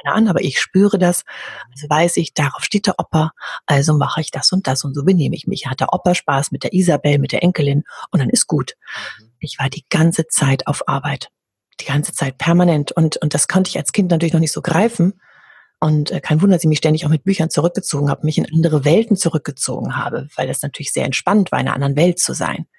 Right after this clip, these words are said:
Speaker 2: Mhm.
Speaker 1: Aber andere Menschen enttäuschen, keine Harmonie um mich herum haben, boah, so anstrengend. Und das ist ja blöd, denn es ist ja das normale Leben. Wir
Speaker 2: Ja.
Speaker 1: können nicht immer Harmonie haben. Es ist ganz wichtig,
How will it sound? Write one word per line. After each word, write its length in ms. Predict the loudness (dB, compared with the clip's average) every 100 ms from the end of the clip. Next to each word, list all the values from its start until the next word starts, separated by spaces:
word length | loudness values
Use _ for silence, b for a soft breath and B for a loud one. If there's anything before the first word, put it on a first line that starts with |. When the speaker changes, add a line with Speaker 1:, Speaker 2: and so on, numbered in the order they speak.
| B B
Speaker 2:
Mhm. 260 | B B _
Speaker 1:
Aber 160 | -2 2
andere 240 | 2 4
Menschen 340 | 4 4 2
enttäuschen, 560 | 0 0 0 0 0 -4
keine 280 | 0 2 4
Harmonie 360 | 6 6 6
um 80 | 4
mich 200 | 0 -2
herum 300 | -4 -2 -2
haben, 220 | -2 -4
boah, 400 | -2 0 2 0 -2
so 100 | -6
anstrengend. 680 | -2 0 -2 -4 -8 -10 -2
Und 80 | -2
das 100 | 0
ist 160 | -2
ja 80 | -2
blöd, 400 | 2 4 4 4
denn 120 | 0
es 100 | -2
ist 120 | -4 -4
ja 60 |
das 200 | -6 -6
normale 360 | -2 0 0 -2
Leben. 400 | 2 2 2 -2 _ _ -4
Wir 80 | -4
Speaker 2:
Ja. 120 | -2
Speaker 1:
können 140 | -2 -2
nicht 160 | -2 2
immer 220 | 4 4
Harmonie 500 | 4 2 2 2 2
haben. 300 | 4 4 2
Es 80 | 2
ist 160 | 2
ganz 300 | 2 0 -2 -2
wichtig, 500 | 0 2 0 0